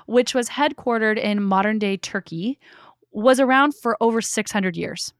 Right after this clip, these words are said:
It started around twelve ninety-nine and dissolved officially in nineteen twenty-two. That means that the Ottoman Empire was only dissolved a hundred years ago. That's, that's really not that long ago. So why is that important? Well, it means that most of the nation states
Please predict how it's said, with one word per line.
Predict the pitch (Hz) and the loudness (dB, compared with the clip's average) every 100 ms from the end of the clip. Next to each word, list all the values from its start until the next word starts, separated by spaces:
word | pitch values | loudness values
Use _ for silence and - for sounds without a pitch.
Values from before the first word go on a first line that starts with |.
| - | -4
It | 208 | -4
started | - 240 240 233 | -2 2 2 4
around | 220 208 | 2 0
twelve | - 220 220 220 208 | -2 2 4 2 0
ninety-nine | 190 190 185 175 165 165 165 | 0 0 -2 -4 -2 -2 -4
and | 170 180 180 | -6 -4 -4
dissolved | 175 180 180 180 - | -2 2 2 2 -2
officially | - - - 311 196 175 165 | -12 -8 -4 -4 0 0 -2
in | 175 185 175 175 180 | -4 -4 -4 -6 -6
nineteen | 175 202 - 196 | -4 -6 -6 -8
twenty-two. | 175 180 175 - - - - - - - - | -6 -6 -6 -8 -10 -14 -16 -20 -20 -20 -10
That | 202 214 330 415 | -2 4 4 4
means | 392 277 170 180 | 0 -2 -2 -6
that | 202 | -4
the | - | 0
Ottoman | 269 349 370 | 0 2 0
Empire | 349 320 285 | 0 0 -2
was | 262 | -2
only | 233 254 285 | -2 -2 -2
dissolved | 226 196 220 240 _ _ _ 220 | -2 0 0 -4 _ _ _ -2
a | |
hundred | 220 302 285 208 | 2 2 2 2
years | 214 254 | 2 2
ago. | 233 165 170 | -2 -6 -4
That's, | 247 277 - - | -4 -4 -8 -6
that's | 320 339 | -6 2
really | 440 523 | 2 6
not | 311 | 4
that | 247 202 | 4 6
long | 233 359 | 4 4
ago. | 277 170 - - _ - - | 0 -2 -6 -12 _ -20 -20
So | - - 294 285 | -8 4 6 6
why | 233 - 233 262 339 | 2 -6 0 4 6
is | 349 285 | 4 2
that | 277 | 2
important? | 254 208 - - - - | 2 -2 -4 -10 -14 0
Well, | 262 277 285 | 4 4 4
it | - 262 | 0 -4
means | 247 294 392 254 233 | -2 -2 0 0 0
that | 220 220 | 0 2
most | 220 226 262 339 - | 2 4 4 4 0
of | 294 | -2
the | 262 | 0
nation | 240 240 277 247 | 2 0 0 -4
states | - 190 185 - | -2 -4 -4 -8